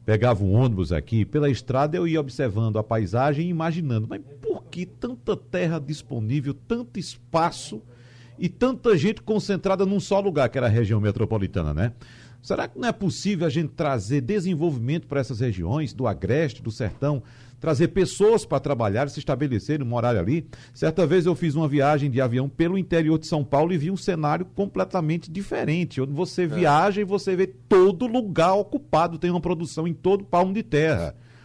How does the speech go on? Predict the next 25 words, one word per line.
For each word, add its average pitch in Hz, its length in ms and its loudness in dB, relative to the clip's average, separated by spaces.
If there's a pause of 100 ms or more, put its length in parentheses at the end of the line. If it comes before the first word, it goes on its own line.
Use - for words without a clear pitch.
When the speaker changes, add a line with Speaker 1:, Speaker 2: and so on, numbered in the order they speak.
(220)
Speaker 1:
Então, 196 260 2 (200)
será - 240 -4
que - 80 -12
não 247 80 0
é - 20 2
possível 190 400 0
transformar 147 640 0 (260)
o 156 120 0
Nordeste, 127 600 4
o 127 60 -2
nosso 123 160 0
semiárido, 117 460 2
especificamente 117 680 0
Pernambuco, 101 540 0 (340)
num 147 160 4
cenário 127 400 2
desse 113 240 2
também? 143 440 0
Começando 196 420 -2
por 170 100 -2
você, 156 240 0
Josimário, 90 440 0
rapidinho, 90 360 -2
por 73 140 -8
favor. - 160 -12